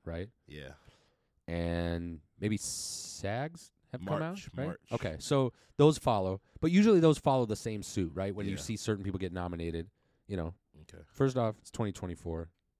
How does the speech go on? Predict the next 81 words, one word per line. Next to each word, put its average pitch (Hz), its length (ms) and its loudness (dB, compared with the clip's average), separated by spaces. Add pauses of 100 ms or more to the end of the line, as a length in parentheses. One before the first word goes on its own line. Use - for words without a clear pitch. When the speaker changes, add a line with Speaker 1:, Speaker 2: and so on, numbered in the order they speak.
(140)
Speaker 2:
Happy 87 200 -12
New 80 140 -12
Year, 71 220 -16
y'all. 80 160 -16
Speaker 1:
Happy 104 260 -2
New 92 140 0
Year. 90 340 2 (300)
We're 87 140 2
back. 92 260 2
Speaker 2:
Worth 113 100 -6
the 101 100 -6
watch. 87 440 -10
We're 87 240 -16
back. 80 280 -20 (120)
New 101 80 -14
year. 80 320 -16 (320)
Speaker 1:
Yep. 95 240 2 (400)
Speaker 2:
We're 117 120 -2
gonna 143 120 2
have 120 80 -2
to 95 80 -10
get, 90 140 -8
like, 82 100 -10
a 82 80 -16
guy 80 400 -10 (640)
Speaker 1:
I 78 140 -2
know. 69 240 -4 (120)
Speaker 2:
to 101 100 -2
do 92 140 -4
the 90 80 -6
computer 87 400 -6
shit. - 320 -18 (260)
Speaker 1:
I 82 80 -2
know. 78 240 -4 (140)
Speaker 2:
Like, 90 140 -12
when 87 100 -8
we 95 80 -6
need 95 140 -8
looking 104 280 -6
up 104 140 -6
shit, 104 240 -6
we 92 60 -6
need 92 100 -6
a 80 60 -10
guy 85 200 -8
to 80 140 -10
Speaker 1:
Yeah, 107 200 0
Speaker 2:
type - 120 -4
it 92 80 -2
Speaker 1:
you 92 100 -4
Speaker 2:
up. 107 60 0
Speaker 1:
know 135 80 2
what? 117 260 2
That's 107 220 -6
actually 92 260 -6
a 82 40 -4
great 90 240 0
Speaker 2:
I 90 80 -2
Speaker 1:
idea. 95 220 0
Speaker 2:
see 175 80 2
all 160 140 4
the - 120 0
podcasts 147 280 2
Speaker 1:
Yeah, - 160 4
Speaker 2:
with 95 80 2
Speaker 1:
yeah, 87 180 2
Speaker 2:
guys 107 200 2
Speaker 1:
they 95 80 4
do. 78 80 0
Speaker 2:
for 95 80 -8
that. 90 160 -6
Like, 90 100 -6
Speaker 1:
They 87 60 0
Speaker 2:
"Hey, - 60 -4
Speaker 1:
do. 85 180 2
Speaker 2:
type - 180 -8
that 117 160 -6
up." - 60 -12
Speaker 1:
They 110 60 -2
Speaker 2:
Yeah. - 60 -4
Speaker 1:
do. 80 220 0